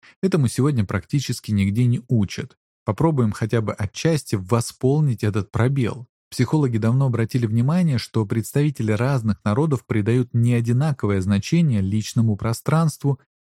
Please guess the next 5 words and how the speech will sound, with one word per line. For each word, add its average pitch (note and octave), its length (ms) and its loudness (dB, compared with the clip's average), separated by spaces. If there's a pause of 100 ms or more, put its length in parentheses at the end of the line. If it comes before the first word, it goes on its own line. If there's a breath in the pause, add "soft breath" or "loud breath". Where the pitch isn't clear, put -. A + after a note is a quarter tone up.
дистанции C3 480 0
общения, B2+ 640 2
ритуалам C3 400 0
взаимных A2 440 0
соприкосновений, A2+ 1080 0